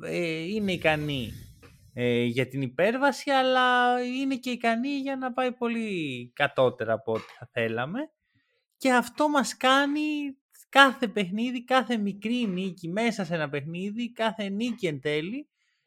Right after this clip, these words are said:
να την κάνει πιο σπουδαία, πιο σημαντική, να την πανηγυρίζει, ρε παιδί μου. Δηλαδή, πέρσι με τη Μεγάλη Βρετανία δεν θα πανηγυρίζαμε.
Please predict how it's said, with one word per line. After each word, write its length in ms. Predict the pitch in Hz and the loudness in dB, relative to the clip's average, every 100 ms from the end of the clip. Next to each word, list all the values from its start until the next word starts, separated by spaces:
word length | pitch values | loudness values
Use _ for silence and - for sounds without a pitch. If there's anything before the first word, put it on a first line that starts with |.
| _ - | _ -2
να 180 | 208 | 0
την 120 | 220 202 | 2 4
κάνει 220 | 269 262 | 4 2
πιο 180 | - 262 | -2 -2
σπουδαία, 560 | - 254 233 269 190 | -2 -2 4 6 6
πιο 400 | - 220 220 226 | 4 2 4 2
σημαντική, 600 | 220 220 214 190 185 233 | 0 -2 -2 -2 -8 -4
να 100 | 180 | -4
την 120 | 160 | -2
πανηγυρίζει, 720 | 160 175 180 190 220 208 135 | -2 -2 -2 -2 -2 -2 -2
ρε 120 | 117 107 | -4 -4
παιδί 340 | 107 104 107 | -4 -8 -12
μου. 140 | 113 113 | -16 -6
Δηλαδή, 420 | 147 165 190 - _ - _ _ - | 0 2 0 -2 _ -20 _ _ 6
πέρσι 380 | 185 196 180 196 | 6 6 2 -2
με 100 | 190 | -2
τη 80 | 175 | -2
Μεγάλη 280 | 185 190 | 2 2
Βρετανία 400 | 190 180 170 185 | 0 0 0 0
δεν 100 | 214 | -4
θα 120 | 202 208 | -4 -4
πανηγυρίζαμε. 760 | 175 131 120 110 104 - - | -6 -4 -8 -8 -10 -12 -20